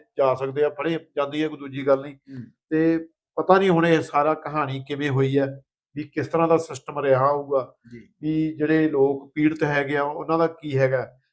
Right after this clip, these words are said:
Speaker 1: ਹੋਰ ਕਿਹੜੇ ਲੋਕ ਹੈਗੇ ਆ ਵੀ ਉਹ ਸਾਹਮਣੇ ਆਉਂਦੇ ਜਾਂ ਨਹੀਂ ਆਉਂਦੇ, ਤੇ ਉਹਨਾਂ ਨੇ ਜਿਹੜਾ ਪੈਸਾ ਇਨਵੈਸਟ ਹੈ ਜਿਹੜਾ ਉਹ ਕਿਸ ਤਰੀਕੇ ਨਾਲ ਕੀਤਾ ਸੀਗਾ,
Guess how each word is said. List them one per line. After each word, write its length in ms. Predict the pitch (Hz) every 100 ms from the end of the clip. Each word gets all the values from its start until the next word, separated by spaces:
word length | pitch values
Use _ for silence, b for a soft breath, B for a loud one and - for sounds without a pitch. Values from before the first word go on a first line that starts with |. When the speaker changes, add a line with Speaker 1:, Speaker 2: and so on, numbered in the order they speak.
| _ -
Speaker 1:
ਹੋਰ 260 | 151 180 180
ਕਿਹੜੇ 200 | 185 196
ਲੋਕ 300 | 185 160 151
ਹੈਗੇ 320 | 139 139 151
ਆ 60 | 151
ਵੀ 120 | 151
ਉਹ 60 |
ਸਾਹਮਣੇ 320 | - 139 151 151
ਆਉਂਦੇ 300 | 139 143 151
ਜਾਂ 100 | 139
ਨਹੀਂ 180 | 147
ਆਉਂਦੇ, 320 | 160 143 139 - _ _ _ -
ਤੇ 60 |
ਉਹਨਾਂ 260 | 151 151 156
ਨੇ 100 | 156
ਜਿਹੜਾ 180 | 147 143
ਪੈਸਾ 400 | 151 139 143 156
ਇਨਵੈਸਟ 360 | 151 139 131
ਹੈ 40 | 147
ਜਿਹੜਾ 140 | 143
ਉਹ 60 | 147
ਕਿਸ 180 | 139 131
ਤਰੀਕੇ 300 | 139 131 143
ਨਾਲ 160 | 139
ਕੀਤਾ 300 | 135 117 139
ਸੀਗਾ, 320 | 135 151 143